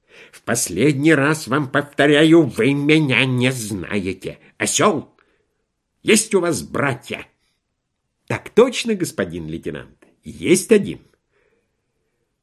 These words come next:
Подпоручик Дуб, взглянув на спокойное, открытое лицо Швейка, пришёл в бешенство и, совершенно потеряв самообладание, заорал: «Значит, брат ваш такая же скотина, как и вы!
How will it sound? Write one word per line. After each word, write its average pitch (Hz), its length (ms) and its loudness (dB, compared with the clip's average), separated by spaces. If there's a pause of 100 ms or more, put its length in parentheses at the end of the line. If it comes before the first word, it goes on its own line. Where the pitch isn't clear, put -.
(140)
Подпоручик 110 560 -4
Дуб, 139 340 -6
взглянув 120 640 -4
на 110 60 -2
спокойное, 113 600 0
открытое 110 500 -2
лицо 104 320 -2
Швейка, 165 520 0 (400)
пришёл - 360 0
в - 140 -8
бешенство 156 640 0
и, 156 200 -4
совершенно 127 680 -2
потеряв 123 440 -2
самообладание, 120 800 0
заорал: 123 420 0 (260)
«Значит, 147 760 0
брат 139 520 -2
ваш 160 280 0
такая 160 420 0
же 135 140 -2
скотина, 170 680 0
как 170 260 0
и 185 60 8
вы! 180 300 2